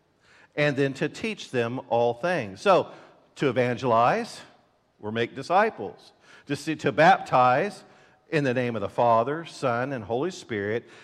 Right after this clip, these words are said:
and then to teach them all things.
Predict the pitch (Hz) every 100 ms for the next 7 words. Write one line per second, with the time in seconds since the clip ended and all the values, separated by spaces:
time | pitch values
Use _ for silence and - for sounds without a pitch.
0 | - 160 165 165 175 156 - 262 262 -
1 | 123 123 110 110 165 170 _ _ _ _
2 | _ _ _ - 127 135 143 139 139 135
3 | - 120 101 87 82 - - -